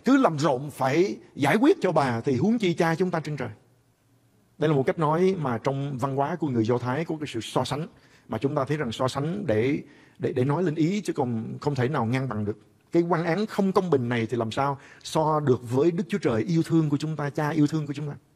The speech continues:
Nếu cái ông quan án không công bình, nhưng mà vì cái ích kỷ là không để, không muốn để cho người đàn bà này cứ quấy rầy mình. Nếu mà giống như là ngày xưa ở tại đất nước của chúng ta, là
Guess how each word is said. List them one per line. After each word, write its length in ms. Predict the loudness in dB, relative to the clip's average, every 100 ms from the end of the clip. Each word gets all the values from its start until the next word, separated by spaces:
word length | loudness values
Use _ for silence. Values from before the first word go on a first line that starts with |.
| _ _ _ _ _ _ _ _ _ _ _ _ -20 _ _ 2
Nếu 200 | 6 8
cái 100 | 6
ông 140 | 2
quan 100 | 2
án 180 | 2 0
không 180 | 0 2
công 160 | 2
bình, 240 | 2 0 -2 -12 _ _
nhưng 140 | 0 2
mà 220 | 2 0
vì 200 | 2 4
cái 160 | 4 2
ích 100 | 4
kỷ 280 | 2 2 -2
là 320 | -2 -2 -6 -12 -20 -20 -12
không 300 | -4 0 2
để, 300 | 2 2 0
không 120 | 0
muốn 160 | 0 2
để 160 | 0 -2
cho 120 | -2
người 140 | 0
đàn 140 | 0 0
bà 140 | -2
này 120 | -2
cứ 220 | 0 0
quấy 200 | 0 0 0
rầy 120 | -2
mình. 140 | -4 -6 -14 _ _ _ _ _ _ _ _ _ _ _ _ _ _ _ _ _ _ _ _ _ _ _ _ _ _
Nếu 120 | 0 4
mà 80 |
giống 200 | 4 4
như 220 | 6 6 6
là 320 | 4 0 -2
ngày 140 | -2 -2
xưa 220 | 4 4
ở 100 | 4
tại 140 | -2
đất 160 | -4 2
nước 140 | 4 4
của 120 | 0
chúng 180 | -4 0
ta, 320 | 0 0 -2 -8 _ _ -8
là 320 | -4 -2 -4